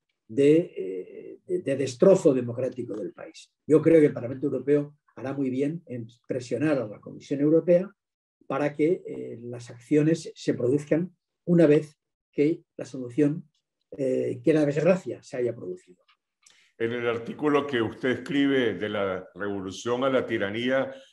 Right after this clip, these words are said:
Speaker 2: aboga también porque la Comisión Interamericana de Derechos Humanos y el Alto Comisionado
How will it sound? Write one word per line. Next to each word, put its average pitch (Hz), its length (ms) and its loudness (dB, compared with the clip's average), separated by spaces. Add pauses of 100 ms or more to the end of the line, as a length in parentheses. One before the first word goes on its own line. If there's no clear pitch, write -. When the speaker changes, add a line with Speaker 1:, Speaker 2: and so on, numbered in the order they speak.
(100)
Speaker 2:
aboga 127 500 2
también 120 500 -4
porque 104 580 -4
la 98 220 -2
Comisión 98 380 -8
Interamericana 120 840 -4
de 107 140 -4
Derechos 113 340 -4
Humanos 123 480 -4
y 95 60 -4
el 95 140 -4
Alto 113 280 -4
Comisionado 110 880 -4